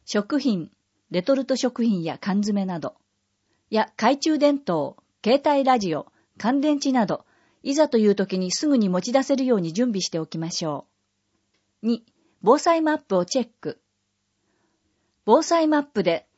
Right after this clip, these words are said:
ハザードマップ、災害発生時の被害の予想範囲を地図化したもの。ハザードマップや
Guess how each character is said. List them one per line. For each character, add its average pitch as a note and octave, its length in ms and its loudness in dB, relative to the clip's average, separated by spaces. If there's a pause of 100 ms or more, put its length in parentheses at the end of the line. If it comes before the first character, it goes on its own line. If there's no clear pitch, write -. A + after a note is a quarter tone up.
(240)
ハ F#3+ 180 -4
ザ C#4 180 2
ー C#4+ 40 2
ド C4+ 140 2
マ B3+ 100 0
ッ B3+ 40 -8 (120)
プ、 D3+ 180 -10 (560)
災 A#3 240 2
害 C4+ 200 0
発 A#3+ 220 -4
生 A#3+ 200 4
時 F#3 120 -4
の E3+ 200 -2
被 C#4+ 160 -2
害 C#4 200 2
の F#3 120 0
予 F3+ 120 0
想 C4+ 220 0
範 B3+ 320 0
囲 G#3+ 80 2
を G3 100 0
地 F#3+ 200 -6
図 A3 100 -6
化 B3+ 140 -2
し B3 100 -6
た A#3 120 0
も G3 140 0
の。 D3+ 160 -8 (1300)
ハ G3+ 160 0
ザ D4+ 160 4
ー - 20 -2
ド D#4+ 140 0
マ D4+ 100 2
ッ D#4 60 -2
プ - 160 -4
や F3+ 180 2